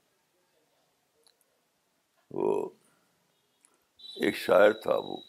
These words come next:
بہت بڑا شاعر تھا وہ، تو اس کا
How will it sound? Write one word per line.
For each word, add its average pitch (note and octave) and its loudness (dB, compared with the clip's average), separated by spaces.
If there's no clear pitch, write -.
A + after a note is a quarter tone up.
بہت A#1+ -2
بڑا C#2 0
شاعر G1+ -4
تھا - -16
وہ، G#1+ -6
تو - -4
اس - -12
کا - 2